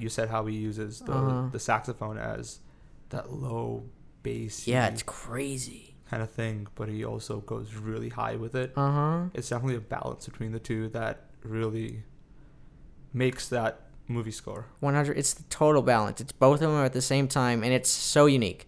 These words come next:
Speaker 1: Yeah.
Speaker 2: I haven't seen it anywhere else. Uh, he did another score, uh, for this movie or the show called First Something. I don't remember what it's First Something.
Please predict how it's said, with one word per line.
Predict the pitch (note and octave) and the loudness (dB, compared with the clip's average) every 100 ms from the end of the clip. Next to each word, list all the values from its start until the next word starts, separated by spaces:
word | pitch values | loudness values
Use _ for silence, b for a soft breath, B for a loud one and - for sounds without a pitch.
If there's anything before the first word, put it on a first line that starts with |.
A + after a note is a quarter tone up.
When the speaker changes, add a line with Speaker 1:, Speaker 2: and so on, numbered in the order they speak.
| - | 0
Speaker 1:
Yeah. | A#2+ | 6
Speaker 2:
I | C#3 | 8
haven't | D#3+ D#3+ D3 | 8 6 4
seen | D#3+ D3 | 2 2
it | B2+ - - - | 2 -4 -14 0
anywhere | D3 C#3 A#2+ | 4 6 6
else. | G2 - - b b b b b | 4 0 -10 b b b b b
Uh, | C3+ | 2
he | C#3 C3+ | 4 4
did | C#3+ C#3 | 4 4
another | C3+ C3 | 6 6
score, | C3 - C3 B2 B2 - - - | 4 2 6 6 6 2 -12 -4
uh, | C3+ A#2+ | 0 2
for | - C3 B2 | 2 0 0
this | B2+ C#3 | 0 0
movie | C3+ C3 C3 B2 B2+ b b b | 2 2 2 0 -2 b b b
or | C#3 | 4
the | B2+ | 6
show | - C3 B2+ B2+ | 6 8 10 8
called | B2 - B2 A2+ | 4 2 4 2
First | - - - - - - - - F3+ - - | -2 -8 -8 -8 -10 -10 -4 -2 -2 -6 -6
Something. | - - - - C3 C#3+ D#3 D3+ - - - - | -4 -4 -6 -2 0 2 0 -2 -6 -10 -8 -6
I | C3+ | -2
don't | D3 | 0
remember | D3 C3 | 4 4
what | - | 4
it's | - | 0
First | - F3 - | 6 6 8
Something. | D3 C3 G#2+ | 4 4 0